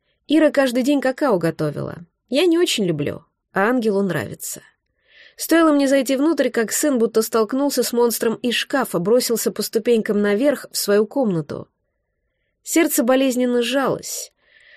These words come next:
но я не окликнул Сашу. Не хочу, чтобы он видел во мне тирана, заставляющего себя любить. Нет. И жену не заставлял. Любил сам, молчал об этом. Но любил.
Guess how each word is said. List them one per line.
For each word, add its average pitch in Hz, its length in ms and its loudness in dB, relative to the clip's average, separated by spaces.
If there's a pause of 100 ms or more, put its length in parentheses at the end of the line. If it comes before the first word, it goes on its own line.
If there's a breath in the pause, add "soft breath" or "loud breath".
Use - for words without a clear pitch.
(160 soft breath)
но 233 200 2
я 349 180 6
не 311 160 4
окликнул 262 480 0
Сашу. - 560 -10 (540 soft breath)
Не 190 100 -2
хочу, 269 280 0
чтобы 269 260 2
он 269 80 2
видел 269 240 2
во 247 100 2
мне 254 220 0
тирана, 277 400 0
заставляющего 202 800 0
себя 208 320 -2
любить. 202 580 -6 (180)
Нет. 208 460 -4 (800)
И 202 160 2
жену 285 220 2
не 254 140 2
заставлял. 165 720 -4 (440)
Любил 220 380 2
сам, 269 300 -2
молчал 196 420 -2
об 185 160 0
этом. - 360 -6 (520)
Но 202 160 0
любил. 180 500 -4